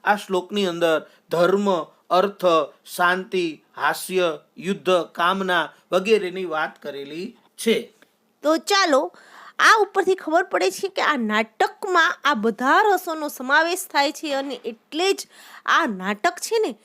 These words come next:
Speaker 2: એ લોકોને ખૂબ જ ગમે છે અને આનંદ પણ આપે છે, બોધપાઠ પણ આપે છે. અનેક રીતે નાટક છે એ લોકોનું કલ્યાણ કરે છે.
Speaker 1: વિદ્યાર્થી મિત્રો, હજુ સુધી જો તમે અમારી ચેનલ સબસ્ક્રાઇબ ન કરી હોય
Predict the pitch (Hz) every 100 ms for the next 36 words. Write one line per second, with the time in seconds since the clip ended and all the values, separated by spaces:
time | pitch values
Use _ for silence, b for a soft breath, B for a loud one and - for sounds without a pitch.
0 | b b - 311 202 226 - 330 359 370
1 | - - 233 330 359 190 240 269 320 -
2 | 359 277 269 - - 226 226 349 359 -
3 | 349 349 - 277 285 330 - 381 381 B
4 | B 190 247 269 - - 320 339 - 320
5 | 254 254 359 - 254 247 294 453 359 320
6 | - 269 226 220 269 - 349 302 254 233
7 | 208 214 320 311 240 202 214 254 294 -
8 | - - 175 180 226 247 262 262 208 151
9 | 180 B - 170 220 214 214 240 196 220
10 | 220 214 214 202 208 208 196 196 208 190
11 | 190 160 - 196 156 143 180 208 202 180
12 | 208 214